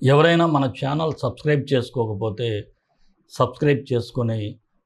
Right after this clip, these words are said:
మరింతగా ముందుకు తీసుకువెళ్ళండి. మరి రాశి ఫలాల్లోకి వెళ్ళిపోదాం. విశ్వావసు నామ సంవత్సరం రెండు వేల ఇరవై ఐదు ఇరవై ఆరు వృషభ రాశి వారికి ఎలా ఉంటుందో ఫలితాలు ఒకసారి పరిశీలన చేద్దాం. వృషభ రాశిలో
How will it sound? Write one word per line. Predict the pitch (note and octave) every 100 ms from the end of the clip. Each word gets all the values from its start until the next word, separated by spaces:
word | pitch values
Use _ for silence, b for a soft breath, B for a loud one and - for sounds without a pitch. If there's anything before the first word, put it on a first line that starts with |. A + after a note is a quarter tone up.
| A#2
మరింతగా | A#2+ B2+ B2+ C3 B2+
ముందుకు | A#2 A2 G#2+ A2+
తీసుకువెళ్ళండి. | G#2+ G2+ - G#2 G2+ G2 - - _ _ A#2
మరి | A2 G#2 - _ _
రాశి | B2 B2
ఫలాల్లోకి | - A#2+ A2+ G#2 G2
వెళ్ళిపోదాం. | G#2 F#2 F#2 G2+ - _ _
విశ్వావసు | C3+ C3 - E3 D#3+ D3 D3+
నామ | C3 B2 A#2+
సంవత్సరం | A2+ G#2+ G2+ G#2 G#2 - _ _ _ _ _ _ _ _
రెండు | B2 B2
వేల | C3 C3
ఇరవై | B2 A#2+ A#2+
ఐదు | A#2+ A#2+ C3+
ఇరవై | A2 G2
ఆరు | F2+ F2+ - _ _ _ _
వృషభ | C3 C3+ D#3+
రాశి | D#3+ D3+ D3+
వారికి | C#3 C3 A#2 A#2 G#2+ G#2+ - _ _ _ _ _ A2+
ఎలా | A#2 C#3+ D3
ఉంటుందో | C3+ B2+ B2 A#2+
ఫలితాలు | G#2+ G2+ A2 G2+ F#3 -
ఒకసారి | - G2 - G2 G2 F#2+ -
పరిశీలన | G2 F#2+ G2 F#2
చేద్దాం. | F#2 E2+ E2+ F2 - _ C#3
వృషభ | D3+ E3 A3
రాశిలో | G#3 F#3+ F3+ D#3+ B2+ B2 D3+